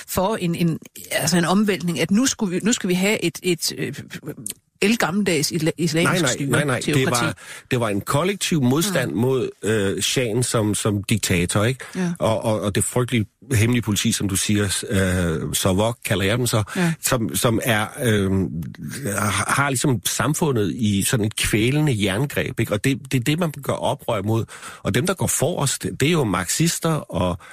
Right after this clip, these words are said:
Speaker 2: socialdemokrater og, og nationalister og så videre. Øh, øh, og, og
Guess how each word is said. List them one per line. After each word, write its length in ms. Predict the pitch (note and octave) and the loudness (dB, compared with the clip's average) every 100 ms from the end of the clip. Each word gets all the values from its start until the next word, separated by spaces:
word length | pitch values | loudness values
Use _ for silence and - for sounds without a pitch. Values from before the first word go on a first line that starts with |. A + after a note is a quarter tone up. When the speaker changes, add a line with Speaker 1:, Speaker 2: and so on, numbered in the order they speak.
| - | -10
Speaker 2:
socialdemokrater 1000 | - G#2+ - D#3 C#3+ C#3+ C3+ B2+ A#2 G2 A2 | -2 0 2 0 0 -2 0 0 0 0 0
og, 600 | F#2+ - G2+ F#2 F2 - | 0 0 0 2 0 0
og 400 | F#2+ F2 E2 F#2 | 0 2 0 2
nationalister 720 | G2+ - A2 G#2+ E3 - D3+ | 2 2 2 4 2 2 0
og 200 | C3 C2 | 0 -2
så 120 | - | 0
videre. 320 | A2 B2 C3 E2+ | 2 2 0 -2
Øh, 300 | - G#2 G#2 F2 - - - - - | 0 0 0 -2 -8 -18 -18 -16 -2
øh, 260 | G#2 F#2 F2+ - - - | 0 0 -2 -8 -14 -8
og, 360 | - G#2+ F#2+ - - | -2 0 0 -6 -6
og 220 | - G#2+ | -2 -2